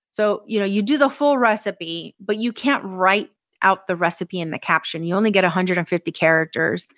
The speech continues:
in the caption at, on TikTok. So we would say, "For the full recipe, check out our Instagram."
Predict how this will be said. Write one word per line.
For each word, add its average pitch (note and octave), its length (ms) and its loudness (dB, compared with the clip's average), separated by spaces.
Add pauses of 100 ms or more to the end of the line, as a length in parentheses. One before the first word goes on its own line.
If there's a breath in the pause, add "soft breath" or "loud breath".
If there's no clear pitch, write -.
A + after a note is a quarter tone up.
(340 loud breath)
in F#3 160 4
the E3 80 4
caption E3 540 -2
at, - 140 -2 (220)
on D#3+ 140 0
TikTok. - 460 -2 (460 loud breath)
So G#3+ 160 0
we A3+ 160 4
would G#3 260 0
say, F#3+ 400 0
"For A3+ 140 2
the G3 120 2
full B3 300 0
recipe, G#3+ 680 0
check F#3 320 -4
out F#3 320 2
our E3 360 2 (100)
Instagram." F3+ 640 0